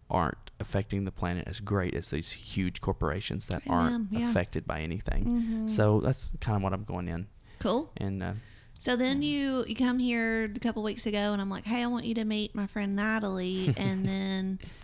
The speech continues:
Speaker 2: y'all at Crawdaddy's bonded, and now she's your Cookeville mom, apparently not me. And you're already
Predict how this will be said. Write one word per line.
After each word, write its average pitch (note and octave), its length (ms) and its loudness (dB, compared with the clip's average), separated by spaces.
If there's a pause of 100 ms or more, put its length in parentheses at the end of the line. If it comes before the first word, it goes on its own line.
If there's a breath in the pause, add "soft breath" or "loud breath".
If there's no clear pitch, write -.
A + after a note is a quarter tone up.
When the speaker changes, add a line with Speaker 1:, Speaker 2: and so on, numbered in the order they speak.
(140)
Speaker 2:
y'all G#3 720 0 (100)
at - 160 0
Crawdaddy's F#3+ 600 0
bonded, F#3 640 0
and F3+ 220 0
now F#3 240 0
she's G3+ 400 0
your F#3 280 0
Cookeville G3 340 -2
mom, G3+ 180 0
apparently G#3+ 400 -2
not A3 160 -2
me. C4+ 320 4 (640 loud breath)
And C4 540 4 (100)
you're B3+ 260 4
already A#3+ 840 4